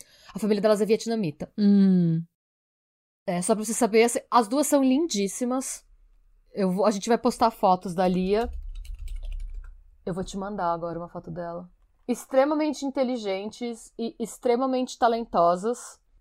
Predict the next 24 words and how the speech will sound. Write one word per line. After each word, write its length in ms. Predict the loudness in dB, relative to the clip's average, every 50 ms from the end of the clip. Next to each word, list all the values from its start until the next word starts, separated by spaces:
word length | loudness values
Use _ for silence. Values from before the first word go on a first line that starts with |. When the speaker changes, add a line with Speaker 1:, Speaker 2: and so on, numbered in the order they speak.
| _ -4
Speaker 1:
E 420 | -2 0 2 2 2 2 0 0 2 4
é 100 | 4 4
um 100 | 4 4
dos 140 | -4 -4
motivos 380 | -4 -4 -4 -2 -4 -4 -4 -2
pelos 240 | 0 0 0 0 2
quais 260 | 2 2 2 4 4
eu 60 | 2
acho 160 | 2 2 2
que 60 | -4 -8
o 40 |
caso 320 | -2 2 2 2 4 2 0
não 200 | 0 0 -2 -2
só 180 | 0 0 2
deveria 380 | 2 2 0 0 0 0 0 -2
ser 140 | -2 -4 -6
mais 220 | -6 -6 -8 -10
conhecido, 840 | -10 -12 -10 -10 -10 -12 -12 -12 -8 -8 -8 -6 -4 -6 -6 -6 _
como 240 | _ -10 -10 -10 -8
que 80 | -10 -10
a 40 | -12
gente 180 | -12 -14 -8
tem 140 | -8 -8 -8
que, 80 | -8